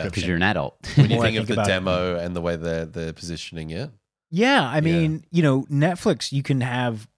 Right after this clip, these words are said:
Speaker 1: there's, like, a, a Netflix dedicated kids, and
Speaker 3: Mm.
Speaker 1: there's, like, you can have everything from kid-friendly T V shows right up to fucking,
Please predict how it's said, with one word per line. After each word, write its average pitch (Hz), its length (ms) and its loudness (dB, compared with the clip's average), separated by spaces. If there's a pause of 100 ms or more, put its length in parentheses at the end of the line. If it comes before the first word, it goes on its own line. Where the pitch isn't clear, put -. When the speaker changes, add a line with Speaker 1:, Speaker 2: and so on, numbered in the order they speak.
(140)
Speaker 1:
there's, 113 400 -6
like, 120 120 -4
a, 107 120 -4
a 104 200 -8
Netflix 98 540 -8
dedicated 101 640 -6
kids, 98 520 -10
and 95 180 -8
Speaker 3:
Mm. 92 40 -8
Speaker 1:
there's, 95 200 -8
like, 92 180 -10
you 101 120 -6
can 98 100 -8
have 107 240 -8
everything 107 460 -2
from 101 520 -4 (400)
kid-friendly 107 920 -6
T 101 240 -6
V 107 180 0
shows 95 380 -4
right 101 420 -2
up 104 260 -4
to 101 140 -2
fucking, 92 380 -8